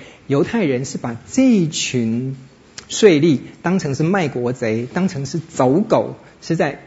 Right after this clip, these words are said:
罗马政府里面设他们，他们自己在奴役同邦的这一群人是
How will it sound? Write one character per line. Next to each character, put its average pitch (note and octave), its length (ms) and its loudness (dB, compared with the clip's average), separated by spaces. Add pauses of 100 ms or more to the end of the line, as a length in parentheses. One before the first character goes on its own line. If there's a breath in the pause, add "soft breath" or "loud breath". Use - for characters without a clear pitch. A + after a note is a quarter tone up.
(180)
罗 C#3+ 280 0
马 E3 200 2
政 D#3+ 220 0
府 C#3 120 0
里 B2+ 140 0
面 C#3+ 180 -4
设 E3 300 4
他 D#3+ 160 -2
们， C3 160 -4
他 D#3 80 -4
们 D3 120 -4
自 F3 120 -4
己 B2+ 80 0
在 C#3+ 100 -2
奴 B2 220 -2
役 F3 100 2
同 A#2 240 -8
邦 C3+ 140 -6
的 A#2 80 -6
这 G#3+ 200 2
一 E3+ 60 4
群 C3+ 220 -4
人 B2 160 -6
是 E3+ 120 -4